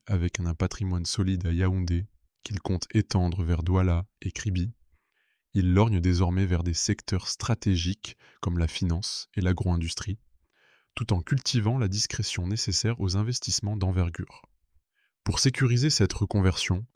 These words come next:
et naviguer au mieux dans un univers entrepreneurial qu'il sait risquer, André Onana ne compte pas se reposer sur son seul nom. Le footballeur prévoit de retourner sur les bancs de l'école afin d'acquérir les outils et théoriques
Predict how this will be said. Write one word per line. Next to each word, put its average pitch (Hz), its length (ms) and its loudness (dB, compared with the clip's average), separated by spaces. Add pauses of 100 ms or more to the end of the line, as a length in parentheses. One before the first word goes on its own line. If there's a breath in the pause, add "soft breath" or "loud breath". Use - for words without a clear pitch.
(400 soft breath)
et 104 80 0
naviguer 101 480 4
au 92 100 4
mieux 107 280 4
dans 87 200 2
un 87 100 0
univers 92 420 2
entrepreneurial 92 920 2 (280 soft breath)
qu'il 92 160 -2
sait - 180 2
risquer, 92 480 0 (720)
André 104 260 4
Onana 101 400 4
ne 107 100 2
compte - 260 -4
pas 113 160 2
se - 140 -2
reposer 90 400 0
sur - 200 -6
son 95 120 -6
seul 92 220 0
nom. 82 180 -2 (840)
Le 98 100 6
footballeur 98 560 4
prévoit 90 420 2
de 95 80 0
retourner 90 420 0
sur 87 200 -4
les 82 100 0
bancs 98 260 0
de 95 80 2
l'école 92 580 2
afin 90 320 0
d'acquérir 98 520 0
les 87 180 0
outils 95 300 -2
et 85 60 2
théoriques 90 500 -2